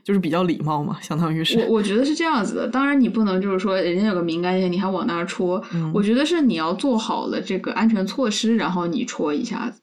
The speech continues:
Speaker 1: 对。
Speaker 2: 就是你要在他安全的范围内帮他脱敏这件事情。
Speaker 1: 对，我觉得首先小吴就是意识到了我其实自己不喜欢自己这个状态，我其实是想要改变的。
Speaker 2: 嗯。
Speaker 1: 对，首先对方要有一个想要从这个状态脱离出来的心情吧，这样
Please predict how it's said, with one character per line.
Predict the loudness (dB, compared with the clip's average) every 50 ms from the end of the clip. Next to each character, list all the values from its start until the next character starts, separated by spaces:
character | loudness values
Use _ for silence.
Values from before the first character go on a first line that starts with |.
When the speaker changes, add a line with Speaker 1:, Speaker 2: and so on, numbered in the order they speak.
| _ _
Speaker 1:
对。 | -6 -6 -4 -4 -4 -6 -8 -6
Speaker 2:
就 | -2 2
是 | 4 4
你 | 4 4 2
要 | 2 0 0
在 | 0 0 0 0
他 | 2 0 0 0
安 | -2 -2 0 0 0 0
全 | 0 0 0
的 | 0 0
范 | 0 0 0 0 0
围 | 0 0
内 | 0 0 -2
帮 | -2 -2 -2 -2 -2
他 | 0 -2 -2 -4
脱 | -6 -6 -4 -2
敏 | -2 -2 -2 -2 -2
这 | -2 -2
件 | -2 -2 -2 -2 -2
事 | -4 -4 -4
情。 | -4 -4 -4 -6 -6 -8 _ -4
Speaker 1:
对， | -2 0 2
我 | 2 2
觉 | 2 0
得 | 0 0
首 | 0 0 -2 -2
先 | 0 0 0 0 0 0 0 0 -2 -2 -4 -6 _ _ _ _ _ -6
小 | -4 -2 0 0
吴 | 0 0 0
就 | 0 0
是 | 0 0 2
意 | 2 2 0
识 | 0 0 0
到 | 0 0 2 2
了 | 2 2
我 | 0 0 -2 -2
其 | -2 -2 -4 -2
实 | -2 -2 -4
自 | -2 -2 -2 -2
己 | -2 -2 -4 -6 -8 _
不 | -6 -4
喜 | -4 -4 -4
欢 | -4 -4 -4 -4
自 | -2 -2
己 | -2 -2
这 | -2 -2
个 | -4
状 | -4 -4 -4 -4 -4
态， | -6 -6 -8 -6
我 | -6 -4 -4 -4
其 | -2 -2 -2
实 | 0
是 | 0 0
想 | -2 -2 -4 -4
要 | -4 -4
改 | -6 -6 -8 -8
变 | -8 -6 -6 -6
的。 | -6 -8 -10 _ _ _ -4
Speaker 2:
嗯。 | -4 -2 -2 -2 -4
Speaker 1:
对， | -4 -4
首 | -2 0 0
先 | 0 0 0
对 | 0 0 0 0
方 | 0 0 0 0
要 | 0 2 2 2
有 | 2 0 0 -2
一 | -2 -4
个 | -2 0 0 0 0 0
想 | 0 0 0
要 | 0 0 0
从 | 0 0 2
这 | 2
个 | 2 2
状 | 2 2 2
态 | 0
脱 | 0 0 -2 -2 0
离 | 0
出 | -2 -2 -4 -4
来 | -4 -2
的 | -2 -4 -4
心 | -4 -2 -2 -2
情 | -2 -2 -4 -8
吧， | -10 -12 -12 -12
这 | -10 -8
样 | -8 -6 -6 -8